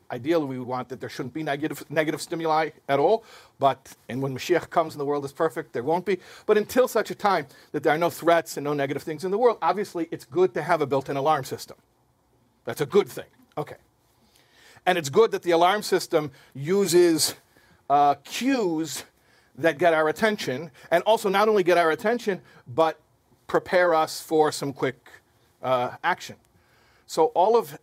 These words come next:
th-, that, those phys-, physiological responses are,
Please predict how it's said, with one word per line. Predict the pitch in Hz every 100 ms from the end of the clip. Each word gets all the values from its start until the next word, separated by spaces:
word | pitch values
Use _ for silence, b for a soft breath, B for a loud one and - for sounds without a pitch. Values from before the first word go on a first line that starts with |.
| - 139
th-, | 151
that, | 147 147 143
those | 147 -
phys-, | - 160 127
physiological | - 233 190 160 156 170 180
responses | 139 123 - 156 175 - 113 107 117 - b b b b
are, | 139 143 139 139